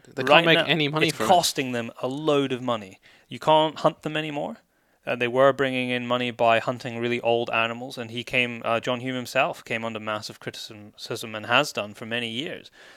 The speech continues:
Speaker 2: because that was part of his model for looking after these rhino. And you know what? It's worked. He has managed to protect more rhino than any other individual person on the planet. And he used to do that, uh, um,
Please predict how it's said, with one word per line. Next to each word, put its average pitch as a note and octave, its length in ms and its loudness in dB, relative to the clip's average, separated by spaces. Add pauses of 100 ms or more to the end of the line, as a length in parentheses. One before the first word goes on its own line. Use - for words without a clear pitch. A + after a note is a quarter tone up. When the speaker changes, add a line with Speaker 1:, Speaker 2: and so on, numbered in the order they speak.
(120)
Speaker 2:
because - 280 -6
that A2+ 200 4
was A2+ 180 -6
part A2+ 320 2
of A2 120 -12
his A#2 160 -6
model A2 440 -2 (300)
for - 140 -6
looking A#2 280 -4
after A#2 300 2
these G#2+ 220 -6
rhino. A#2 340 -2
And G#2+ 160 -16
you B2 100 -8
know A#2+ 120 -4
what? B2 220 -4
It's - 140 -14
worked. C3 400 -8 (240)
He - 200 -6
has B2+ 120 -2
managed B2 300 -2
to - 80 -18
protect A#2+ 360 -2
more A#2+ 200 -4
rhino B2 240 0
than A#2+ 160 -4
any B2+ 320 2
other A#2 200 2
individual A#2 360 -6
person B2 300 -6
on B2 80 -8
the A#2 60 -10
planet. C3+ 360 -6 (480)
And A2+ 220 0
he C3+ 120 -6
used A#2+ 280 -2
to G#2+ 80 -12
do G#2 220 -8
that, A2+ 200 -2 (480)
uh, A#2 180 -2
um, A#2 560 0